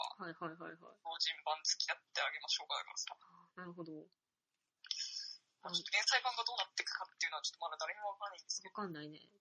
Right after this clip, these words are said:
Speaker 1: 確かに、なんか、タイトル変わってるわけだし、
Speaker 2: うん。
Speaker 1: 付き合ってあげましょうかなら、なんか、分かる感じはするが。
Speaker 2: だから、付き合ってあげましょうかは、なんか、
Speaker 1: うん。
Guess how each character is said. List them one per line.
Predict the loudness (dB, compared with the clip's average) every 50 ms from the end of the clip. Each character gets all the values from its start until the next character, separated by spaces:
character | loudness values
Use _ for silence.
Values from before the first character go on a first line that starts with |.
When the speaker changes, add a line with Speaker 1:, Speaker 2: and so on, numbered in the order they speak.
| _ _ _ _ _ _ _ _ _ _ _ _ -2
Speaker 1:
確 | 0 0 2
か | 4 4
に、 | 4
な | 2
ん | 0
か、 | -2
タ | 0 0 2
イ | 2 4
ト | 2 0
ル | 0 -2
変 | -6
わ | -8 -8
っ | -10 _ _
て | 0
る | 2 2
わ | 2
け | 2 4
だ | 4 6
し、 | 4 4 2 0 -6 -8 -10 _ _ _ _ _ _ _ _ _ _ _ -8
Speaker 2:
う | -6
ん。 | -6 -6 -6 -8 -10 -12
Speaker 1:
付 | -4 2
き | 2
合 | 2
っ | 4 4
て | 4
あ | 4
げ | 4 2
ま | 2 0
し | 0 0
ょ | -2
う | 0
か | 0 0 -2 -2 _ _
な | -8 -4 -2
ら、 | -2 0
な | 0 -2
ん | -4
か、 | -4 -6
分 | -6 -4
か | -2 -4 -4
る | -4
感 | -6 -6 -6
じ | -6 -6
は | -8
す | -8 -10 -10
る | -8 -6
が。 | -6 -2
Speaker 2:
だ | -2 -2 -2 -2 _ _ _ 6 6 6
か |
ら、 | 8
付 | 6 4 4
き | 4 4
合 |
っ | 4 6
て | 6 6
あ | 6
げ | 6
ま | 2 -2
し | -2 -2
ょ | 0
う | 0
か | -2 0
は、 | 0 0 0
な | 0 -2
ん | -4 -6
か、 | -8 -10 -10 -10 -12 _
Speaker 1:
う | -14 -14
ん。 | -14 -14